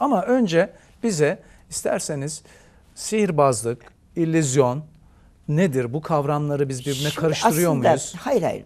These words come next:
Speaker 2: Ee,
Speaker 1: Onu bir açıklasanız.
Speaker 2: aklıma gelmişken söyleyeyim. Metin And'ın bir tezi vardı.
Speaker 1: Hı.
Speaker 2: Profesör Doktor Metin And'ın. İllüzyonu en eski sahne sanatı olarak
Speaker 1: Evet.
Speaker 2: ispatlamıştı.
Speaker 1: Çok
Speaker 2: O
Speaker 1: güzel.
Speaker 2: makalesinde. O makale bende var.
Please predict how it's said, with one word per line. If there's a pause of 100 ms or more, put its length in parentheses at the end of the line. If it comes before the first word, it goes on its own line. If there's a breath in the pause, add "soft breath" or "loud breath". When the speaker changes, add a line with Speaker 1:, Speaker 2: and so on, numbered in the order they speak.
(280)
Speaker 2:
Ee,
Speaker 1:
Onu
bir
açıklasanız. (340)
Speaker 2:
aklıma
gelmişken
söyleyeyim. (920 soft breath)
Metin
And'ın
bir
tezi
vardı. (420)
Speaker 1:
Hı.
Speaker 2:
Profesör
Doktor
Metin
And'ın.
İllüzyonu (280 soft breath)
en
eski
sahne
sanatı
olarak (540)
Speaker 1:
Evet.
Speaker 2:
ispatlamıştı. (260 soft breath)
Speaker 1:
Çok
Speaker 2:
O
Speaker 1:
güzel.
Speaker 2:
makalesinde.
O
makale
bende
var.